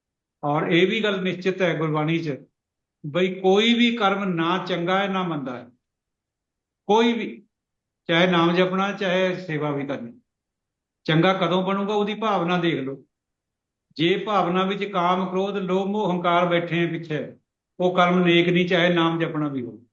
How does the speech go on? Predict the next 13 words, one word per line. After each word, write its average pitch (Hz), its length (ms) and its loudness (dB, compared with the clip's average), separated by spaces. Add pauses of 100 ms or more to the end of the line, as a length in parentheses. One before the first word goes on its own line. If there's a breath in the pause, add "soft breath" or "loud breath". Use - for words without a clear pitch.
ਚਾਹੇ 151 180 0
ਸੇਵਾ 160 300 -2
ਵੀ 135 200 -2
ਹੋਵੇ। 104 140 -14 (1160)
ਜਿਹੜਾ 180 400 2
ਕਰਮ 190 360 0
ਦੇ 208 100 0
ਪਿੱਛੇ 202 320 -6
ਭਾਵਨਾ 190 540 2
ਨੇਕ 180 360 2
ਹੈ, 180 140 4
ਨਿਸ਼ਕਾਮ 170 640 -2
ਹੈ, 139 260 -4